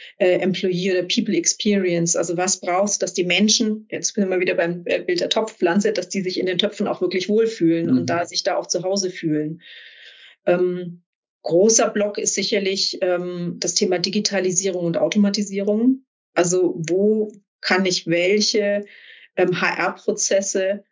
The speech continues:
Speaker 1: so weiterentwickeln, dass sie für die Führungskräfte einerseits und für die Mitarbeiter andererseits auch wirklich convenient sind, also dass sie diese Prozesse auch gerne digital durchführen. Ich glaube, das ist so ein
Speaker 2: Mhm.
Speaker 1: laufender Prozess, der noch viele Jahre weitergehen wird.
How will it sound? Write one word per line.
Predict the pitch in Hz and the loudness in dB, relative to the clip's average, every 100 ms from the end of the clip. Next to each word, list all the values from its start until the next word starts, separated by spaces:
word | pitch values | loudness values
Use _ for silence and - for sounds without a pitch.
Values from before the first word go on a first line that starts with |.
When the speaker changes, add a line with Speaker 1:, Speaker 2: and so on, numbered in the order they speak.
| _ _ _ | _ _ _
Speaker 1:
so | 170 185 208 226 | 0 2 2 2
weiterentwickeln, | 175 175 208 226 - 208 220 214 | 2 2 2 -2 -4 -4 -2 0
dass | 196 | 0
sie | - | -4
für | 208 185 | -4 -6
die | 185 | -6
Führungskräfte | - 214 233 247 - - 262 - 302 - | -2 0 2 2 0 2 0 2 -2 0
einerseits | 202 220 214 214 220 220 | 2 2 2 0 0 -2
und | 214 | -2
für | 180 185 | -4 -2
die | |
Mitarbeiter | 180 202 214 202 180 190 | 0 2 2 2 0 -2
andererseits | 170 196 190 - 180 | -2 -2 -2 -2 -4
auch | 175 | -4
wirklich | - 190 - | -6 -6 -4
convenient | 202 175 170 190 185 170 | -2 0 0 0 0 0
sind, | 170 165 | 0 -2
also | 160 - | -2 -2
dass | 180 175 | -2 0
sie | - | 0
diese | 185 190 180 | 0 -2 0
Prozesse | - 185 185 180 165 | -2 0 -2 0 -4
auch | - | -2
gerne | 170 170 190 190 | 0 2 0 0
digital | 180 196 - 160 | 0 0 0 0
durchführen. | 170 170 170 - 165 160 | 2 0 0 -4 -2 0
Ich | - | 0
glaube, | 175 | -2
das | 180 170 | 0 -2
ist | 175 | 0
so | - | 0
ein | 180 | 2
Speaker 2:
Mhm. | |
Speaker 1:
laufender | 143 165 139 - 170 | 4 2 0 -2 -2
Prozess, | - 170 - 170 | -2 -2 0 0
der | - 170 | 0 -2
noch | 170 | -2
viele | - 190 | -2 0
Jahre | 180 165 165 | 2 0 0
weitergehen | 160 - 202 202 202 | 2 2 2 2 0
wird. | 190 202 | 0 -6